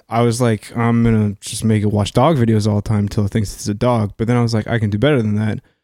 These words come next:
So I've been making it watch just sort of Leapfrog and T V O Kids stuff for two and a half years. I've got a little shed for it.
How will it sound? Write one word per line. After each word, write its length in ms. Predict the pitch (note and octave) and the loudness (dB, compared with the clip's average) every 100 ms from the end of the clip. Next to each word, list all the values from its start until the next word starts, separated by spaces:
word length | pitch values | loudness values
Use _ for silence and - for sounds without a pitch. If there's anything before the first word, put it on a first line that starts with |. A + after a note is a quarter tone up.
| _ - | _ -4
So 140 | C#3 | 0
I've 80 | B2 | 2
been 140 | B2+ | 4
making 280 | B2+ C3+ C#3 | 4 2 2
it 140 | B2+ F#2+ | 0 2
watch 500 | A#2 A2+ - - - | 2 2 -2 -8 -6
just 200 | A2+ - | -4 0
sort 160 | B2 | 2
of 120 | A2 | 2
Leapfrog 680 | G#2+ A2+ - B2 A2+ A2+ G#2+ | 2 0 0 0 2 2 0
and 280 | G#2+ G2+ G2 | 0 -2 -4
T 160 | - A2+ | -2 0
V 160 | G#2 | 2
O 100 | G#2+ | 0
Kids 300 | G2+ - G#2+ | 0 -2 -2
stuff 260 | - A2+ G#2 | -2 -2 -2
for 300 | - A2 G#2 | -2 -2 -2
two 240 | - - | -4 -2
and 80 | A2+ | 0
a 40 | G#2+ | 0
half 200 | G#2+ - | -2 -2
years. 280 | A2+ A2+ A2+ | 0 0 0
I've 100 | A2 | -2
got 100 | A2 | -2
a 20 | |
little 140 | G#2+ A2 | -2 -2
shed 320 | - A2+ A2+ | -2 -2 -2
for 240 | - A2+ A2+ | -2 -2 -2
it. 140 | - | -4